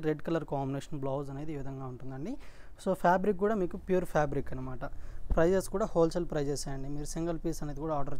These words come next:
చేసుకోవచ్చు. All over India ఎక్కడికైనా పంపించడం జరుగుతుంది. So, మస్టర్డ్ ఎల్లోకి అయితే కనుక రెడ్ కలర్ కాంబినేషన్ బ్లౌజ్ అనేది ఈ విధంగా ఉంటుంది. And ఇది వచ్చేసరికి బ్లూ కలర్ అండి, బ్లూ కలర్ కాంబినేషన్కి with రెడ్ కలర్ బ్లౌజ్ అయితే కనుక ఉంటుంది.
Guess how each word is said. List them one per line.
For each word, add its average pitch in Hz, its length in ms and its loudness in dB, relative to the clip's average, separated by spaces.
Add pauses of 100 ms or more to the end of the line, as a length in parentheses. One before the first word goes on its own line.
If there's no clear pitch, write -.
చేసుకోవచ్చు. 139 480 4 (460)
All 156 120 8
over 156 140 4
India 143 120 2
ఎక్కడికైనా 143 380 0
పంపించడం 135 460 -2
జరుగుతుంది. 143 400 -2 (440)
So, - 60 0 (120)
మస్టర్డ్ 185 280 0
ఎల్లోకి 165 280 2
అయితే 143 160 -4
కనుక 156 160 -2 (100)
రెడ్ - 200 -2
కలర్ 151 260 -2
కాంబినేషన్ 139 460 -4
బ్లౌజ్ 135 260 -4
అనేది 147 200 -4
ఈ - 60 -4
విధంగా 131 300 -6
ఉంటుంది. 131 320 -4 (1600)
And 143 160 0
ఇది 139 80 0
వచ్చేసరికి 143 480 -2 (100)
బ్లూ 151 220 0
కలర్ 135 260 -2
అండి, - 160 -2 (1040)
బ్లూ 156 120 12 (100)
కలర్ 156 260 12
కాంబినేషన్కి 135 560 -2 (140)
with 151 240 -4
రెడ్ 139 180 -4
కలర్ 147 280 -4
బ్లౌజ్ 135 280 0
అయితే 127 160 -6
కనుక 127 160 -4 (140)
ఉంటుంది. 131 280 -6